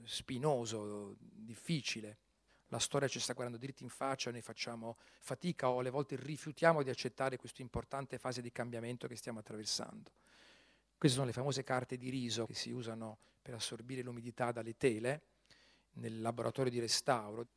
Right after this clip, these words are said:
A me interessava perché questi oggetti mi sembrano delle dimenticanze, delle smemoratezze, delle picnolessie della nostra storia, come se man mano andando avanti noi perdessimo brani di memoria.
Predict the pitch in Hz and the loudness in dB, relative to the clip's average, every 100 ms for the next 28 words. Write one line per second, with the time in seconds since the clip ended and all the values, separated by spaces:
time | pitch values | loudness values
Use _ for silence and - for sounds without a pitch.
0 | - 147 147 131 139 147 - 147 151 123 | -2 2 2 2 4 6 6 6 4 2
1 | - - - - 151 131 135 151 131 131 | -8 -10 -6 -2 4 4 4 2 -2 -2
2 | 123 123 123 123 127 135 135 - - 147 | -4 -4 -2 -4 -2 -6 -6 -4 8 8
3 | 113 104 - 120 117 110 - 131 147 135 | 8 0 -2 -2 -2 -2 -2 -2 0 0
4 | 131 156 127 - 117 117 120 - - 147 | 2 2 2 0 -6 -6 -8 -8 -8 -6
5 | 139 135 - - 165 160 156 156 - - | -4 2 4 6 6 8 10 10 6 -16
6 | - _ _ _ _ 131 127 123 120 - | -20 _ _ _ _ -6 -2 -2 -2 -6
7 | 127 - - 117 101 107 104 - 110 - | -4 -4 0 0 0 -6 -8 -10 -8 -6
8 | 123 127 123 120 120 120 120 127 131 123 | -4 -4 -4 -4 -6 -4 -2 -2 -2 -6
9 | 120 139 127 127 151 131 - 139 139 139 | -2 0 0 0 0 2 0 2 0 -2
10 | - _ _ - 127 123 123 123 120 120 | -8 _ _ -4 -2 0 -2 -2 -2 0
11 | 120 113 113 113 107 104 | 2 2 0 -2 -2 -8